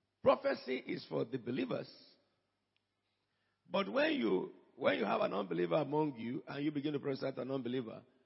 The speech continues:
the Bible says that you begin to speak the mind of that person. That is the Holy Ghost will begin to tell you about the person. And because you have not met him before and you are talking about him, the person will bend his knees to accepting Jesus Christ.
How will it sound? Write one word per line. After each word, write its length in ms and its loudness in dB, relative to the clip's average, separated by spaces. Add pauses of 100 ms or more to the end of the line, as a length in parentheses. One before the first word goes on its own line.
(280)
the 80 -4
Bible 320 4
says 220 -2
that 160 2
you 100 4
begin 280 -2
to 120 -2
speak 280 -6
the 80 -4
mind 320 -2 (180)
of 160 -4
that 220 2
person. 300 0 (380)
That 140 -2
is 100 0
the 60 -2
Holy 180 0
Ghost 60 -6
will 300 0
begin 120 0
to 60 -10
tell 140 0
you 80 -2
about 220 0
the 140 -4
person. 300 -2 (520)
And 180 -2
because 300 0
you 60 2
have 120 0
not 140 -2
met 220 -2
him 140 -4
before 420 -2
and 100 0
you 60 0
are 60 -2
talking 280 -4
about 300 0
him, 220 -4 (400)
the 60 -6
person 380 2
will 140 6 (280)
bend 300 2
his 260 -4
knees 320 -4 (480)
to 80 0
accepting 520 -2
Jesus 360 -8
Christ. 160 -14